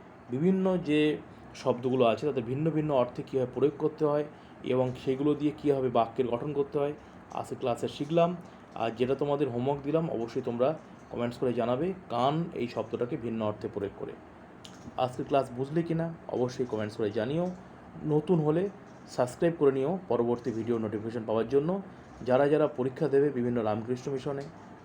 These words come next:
বা বিভিন্ন স্কুলে, ছেলে হোক, মেয়ে হোক, ঠিক আছে, চতুর্থ শ্রেণী, পঞ্চম শ্রেণী, ষষ্ঠ শ্রেণী, তাদেরকে এই ভিডিওটা, এই ক্লাসগুলো শেয়ার করবে।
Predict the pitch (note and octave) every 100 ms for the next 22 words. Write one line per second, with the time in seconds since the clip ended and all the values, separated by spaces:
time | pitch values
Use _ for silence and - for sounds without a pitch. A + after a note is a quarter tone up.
0 | A2 A2+ A2+ A2 - - - B2 D3 F#3
1 | F#3+ F3+ E3+ D#3+ E3 E3 - - C3+ C3+
2 | C3+ B2+ A#2 A#2+ A#2+ A#2 - - - -
3 | - C#3 E3+ E3+ G#2+ - - - - C3
4 | C3+ C3+ C3 B2 B2 A#2+ A2 - B2 B2
5 | A2 - B2+ A#2 A#2+ - B2 B2 C#3+ A#2+
6 | A2+ A2+ C#3+ - A#2 - G#2 G#2 A#2+ C#3+
7 | A2 G#2+ G#2+ A#2